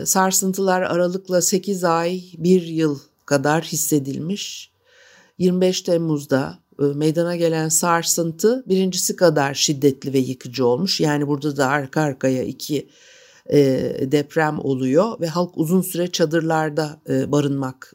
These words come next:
e, zorunda kalmış. E, saray hasar gördüğü için, e, üçüncü Mustafa şehri terk etmeye mecbur kalıyor. Birçok cami, han, saray yıkılmış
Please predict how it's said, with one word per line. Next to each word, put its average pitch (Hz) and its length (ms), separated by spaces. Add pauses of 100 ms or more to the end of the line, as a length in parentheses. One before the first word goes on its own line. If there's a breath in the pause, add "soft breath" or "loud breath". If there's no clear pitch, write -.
e, 131 40
zorunda 131 680
kalmış. 156 760 (680 loud breath)
E, 147 540
saray 175 440
hasar 175 400
gördüğü 180 440
için, 233 500
e, 160 480
üçüncü 196 440
Mustafa 170 420
şehri 139 680
terk 156 280
etmeye 131 380
mecbur 160 380
kalıyor. 196 520
Birçok 185 460 (180)
cami, 143 560
han, 156 400
saray 156 560
yıkılmış 139 720